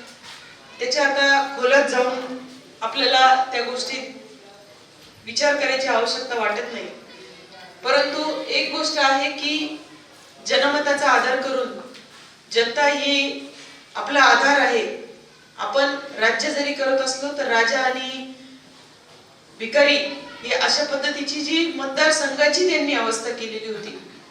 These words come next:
रस्त्यांची अवस्था असेल किंवा पुलांची अवस्था असेल,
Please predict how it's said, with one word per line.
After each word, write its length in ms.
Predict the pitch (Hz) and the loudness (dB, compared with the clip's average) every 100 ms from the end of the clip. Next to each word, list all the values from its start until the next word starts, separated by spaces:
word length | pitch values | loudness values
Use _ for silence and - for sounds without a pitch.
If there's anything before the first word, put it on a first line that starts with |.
| - - - | -20 -12 -4
रस्त्यांची 540 | 240 - 330 330 320 | -4 0 2 2 4
अवस्था 380 | 262 254 - 247 | 4 2 0 -2
असेल 460 | 240 247 226 208 - - - - - - - | -4 -2 -4 -6 -10 -16 -16 -16 -16 -20 -14
किंवा 560 | 247 262 262 262 262 - - - - - | 0 6 6 6 2 -6 -14 -20 -20 -12
पुलांची 420 | 277 302 - 320 | 0 2 4 4
अवस्था 360 | 277 254 247 262 | 4 4 2 0
असेल, 640 | 254 - 254 240 - - | -2 0 0 -2 -4 -12